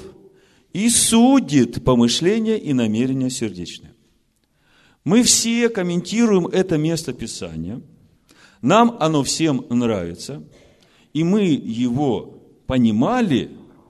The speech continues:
как место Писания, которое предназначено для того, чтобы очищать наши души. Да? И это правильное понимание. Это пр-, правильное понимание для тех, которые что-то делают по неведению.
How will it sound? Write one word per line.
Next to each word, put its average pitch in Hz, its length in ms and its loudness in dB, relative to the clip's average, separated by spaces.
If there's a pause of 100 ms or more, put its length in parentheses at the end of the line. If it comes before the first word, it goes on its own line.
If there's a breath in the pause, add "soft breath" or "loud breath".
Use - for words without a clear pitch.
(320 soft breath)
как 127 180 -8
место 143 340 -6
Писания, 196 540 -6
которое 131 360 -6
предназначено 143 800 -6
для 120 140 -6
того, 127 240 -6
чтобы 120 320 -6
очищать 131 680 -10
наши 104 340 -10
души. 92 360 -14 (580)
Да? 143 260 -18 (960)
И 110 80 -4
это 127 220 -2
правильное 156 480 0
понимание. 98 640 2 (340 soft breath)
Это 151 220 0
пр-, 160 140 0
правильное 165 440 6
понимание 147 600 4
для 117 180 0
тех, 240 340 -2
которые 147 400 6
что-то 180 440 4
делают 147 440 6
по 139 60 6
неведению. 135 800 2